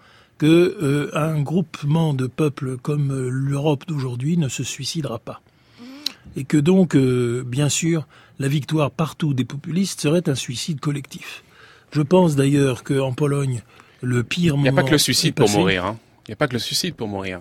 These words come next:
Speaker 2: Il peut y avoir aussi un étiolement progressif qui conduit à l'effondrement de l'Union européenne.
Speaker 1: Nous n'y sommes plus. Nous n'y sommes plus. Nous n'y sommes plus parce que finalement,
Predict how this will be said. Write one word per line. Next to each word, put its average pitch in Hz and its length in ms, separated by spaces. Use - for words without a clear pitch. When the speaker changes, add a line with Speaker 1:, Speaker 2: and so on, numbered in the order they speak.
Speaker 2:
Il 107 120
peut 127 120
y 110 40
avoir 117 260
aussi 113 240
un 104 140
étiolement 117 420
progressif 110 640
qui - 100
conduit 120 440
à 107 40
l'effondrement 120 760
de 110 160
l'Union 104 240
européenne. 127 480
Speaker 1:
Nous 175 160
n'y 185 160
sommes 131 220
plus. - 420
Nous 143 80
n'y 160 120
sommes 135 220
plus. - 200
Nous 143 80
n'y 160 100
sommes 135 260
plus 202 260
parce 151 340
que 147 140
finalement, 151 720